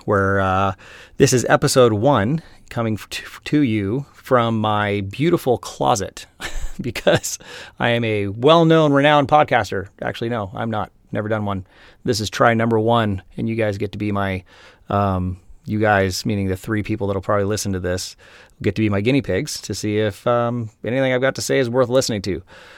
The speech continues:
So the first thing I wanted to talk about was mostly or pretty much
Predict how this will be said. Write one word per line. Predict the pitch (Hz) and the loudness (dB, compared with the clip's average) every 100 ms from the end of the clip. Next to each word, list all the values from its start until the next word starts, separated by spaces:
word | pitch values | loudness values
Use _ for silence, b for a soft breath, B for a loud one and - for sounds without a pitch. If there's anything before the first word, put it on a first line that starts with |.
| B | B
So | - 151 151 | 6 8 8
the | - | 6
first | 220 214 | 4 6
thing | 277 | 6
I | |
wanted | 185 147 | 6 6
to | 107 | 4
talk | 131 135 | 2 2
about | 110 101 101 | 2 2 2
was | 123 117 113 107 98 - b b b b _ | 0 2 2 0 -4 -6 b b b b _
mostly | 147 147 214 - 233 220 | 6 8 8 4 0 2
or | 131 | 6
pretty | - 127 | 8 8
much | 143 139 - | 6 6 2